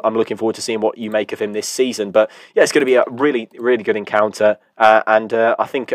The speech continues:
an overall prediction for this game, I'm gonna go with a one-all draw. I think, um, I think it's gonna be a difficult game for both sides, and I think with Albion, I think we, we, we did well against Q P R to win the game, but I don't think it was a very good performance as such.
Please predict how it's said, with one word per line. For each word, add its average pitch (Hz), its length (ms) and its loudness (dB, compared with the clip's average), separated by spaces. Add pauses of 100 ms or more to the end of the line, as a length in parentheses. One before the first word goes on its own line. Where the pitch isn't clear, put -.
an 120 100 -2
overall 120 280 2
prediction 123 520 -4
for - 80 -6
this 117 160 -6
game, 120 240 2
I'm 123 100 -4
gonna 143 200 0
go 127 200 6
with 117 260 0
a 117 120 -4
one-all 113 400 0
draw. 110 440 2 (320)
I 104 60 -2
think, 107 300 0
um, 104 380 4 (560)
I - 60 -20
think 110 120 -6
it's 101 100 -10
gonna 110 100 -2
be 110 80 -2
a 107 40 -6
difficult 117 360 0
game 110 200 2
for 107 100 -12
both 110 260 2
sides, 110 380 4
and 107 100 -6
I 107 40 -2
think 120 300 -6
with 110 140 2
Albion, 104 380 4
I 104 60 2
think 104 500 -10 (140)
we, 110 220 -4
we, 113 220 -6
we 110 220 -12
did 123 180 0
well 117 180 4
against 110 300 0
Q 113 160 -8
P 110 100 -4
R 104 80 2
to 107 100 -8
win 110 200 -6
the 107 80 -8
game, 107 240 0
but 107 100 -4
I 110 40 2
don't 117 260 0
think 104 100 -12
it 107 80 -6
was 107 120 -8
a 107 40 -2
very 104 220 2
good 90 140 -16
performance 101 600 -2
as 98 80 -8
such. - 280 -4